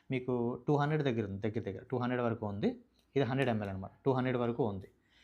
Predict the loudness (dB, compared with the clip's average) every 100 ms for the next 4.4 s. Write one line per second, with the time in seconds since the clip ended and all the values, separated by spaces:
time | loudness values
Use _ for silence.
0 | -20 -20 -20 -2 0 2 0 -2 -6 -2
1 | -2 0 -2 0 0 0 0 -2 -6 -16
2 | _ _ _ 4 6 6 6 4 4 2
3 | 0 -6 _ _ -2 2 4 4 0 -2
4 | 2 2 2